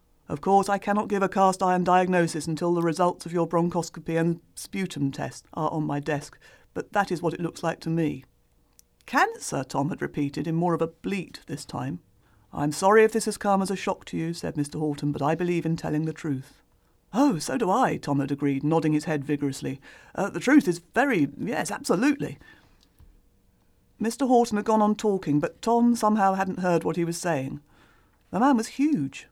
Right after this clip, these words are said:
There was something of Belgium about him, the lack of life in the streets, the uncurtained windows. He saw him lurking in some airless Victorian interior, crammed with greedy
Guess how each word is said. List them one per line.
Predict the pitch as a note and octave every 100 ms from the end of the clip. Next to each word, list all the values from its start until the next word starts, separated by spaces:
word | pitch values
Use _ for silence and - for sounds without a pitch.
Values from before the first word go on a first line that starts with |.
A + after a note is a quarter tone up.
| _ _ _ _
There | G3+
was | G#3
something | C4+ C4+ B3
of | B3 _ _ -
Belgium | A#3 A3+ D3 C#3+
about | C#3 C#3 C#3+
him, | D#3+ C#3+
the | D3+
lack | G3 G3
of | G3+ F3+
life | G3 F3 -
in | E3
the | D#3
streets, | - - C#3 - -
the | E3+
uncurtained | F3 F3 E3+ E3+ E3 E3+ E3+
windows. | E3+ C#3 B2+ C3+ - _ _ - _ _ _ _ _ -
He | G3
saw | C#4+ C#4+
him | B3+ A#3+ A3+
lurking | B3 A3+ G3 F3+
in | F3+
some | G3+ F#3+ -
airless | G3+ G3+ F#3+ F#3+
Victorian | F#3+ - F#3+ F#3+ F#3+
interior, | F#3 F3+ G3 D#3+ C#3 C#3+
crammed | - G#3 F#3+ G3
with | F#3 F#3
greedy | F#3 F#3+ F3